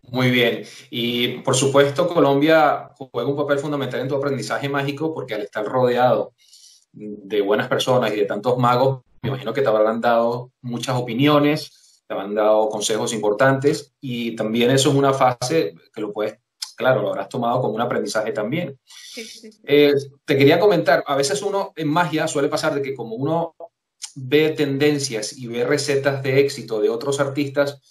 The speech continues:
Speaker 1: uno siempre quiere emular eso. Y yo creo que una de las cosas importantes, y tú lo acabas muy bien de mencionar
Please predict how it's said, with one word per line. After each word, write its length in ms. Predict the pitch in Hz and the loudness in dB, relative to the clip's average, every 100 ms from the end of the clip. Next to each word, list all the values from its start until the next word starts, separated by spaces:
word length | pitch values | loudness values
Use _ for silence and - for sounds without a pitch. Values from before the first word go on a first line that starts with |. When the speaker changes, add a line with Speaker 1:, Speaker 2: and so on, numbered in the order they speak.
| _ - | _ -6
Speaker 1:
uno 160 | 139 | -4
siempre 280 | 139 147 156 | -2 -2 -2
quiere 220 | 143 143 | 2 4
emular 360 | 139 120 123 117 | 4 2 0 0
eso. 380 | 104 - 107 104 | -2 -2 -8 -12
Y 80 | 110 | -12
yo 120 | 113 | -6
creo 160 | 120 143 | 0 2
que 60 | 143 | 2
una 160 | 143 | 0
de 60 | 151 | 0
las 100 | 135 | 0
cosas 200 | 131 143 | -2 -4
importantes, 600 | 139 135 127 147 131 110 | -2 -2 0 0 -2 -10
y 80 | 107 | -12
tú 100 | 113 | -8
lo 80 | 127 | -4
acabas 400 | 127 127 131 131 | 0 0 0 -2
muy 120 | 127 | -2
bien 160 | 123 123 | -2 -2
de 80 | 123 | -2
mencionar 540 | 127 135 139 117 104 | -2 0 0 0 -4